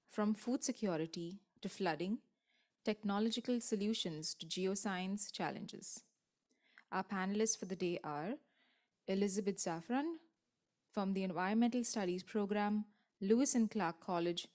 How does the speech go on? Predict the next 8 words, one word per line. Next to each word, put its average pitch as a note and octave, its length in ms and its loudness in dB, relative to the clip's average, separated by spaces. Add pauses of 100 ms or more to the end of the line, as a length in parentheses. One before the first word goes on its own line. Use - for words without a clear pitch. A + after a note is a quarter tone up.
(340)
Portland, G#3 480 4
Oregon, F3+ 500 0 (200)
and F#3+ 200 -2
Elizabeth A3 380 2
is G#3 140 2
joining F#3 380 -2
us F3 140 -2
virtually. G#3 500 -2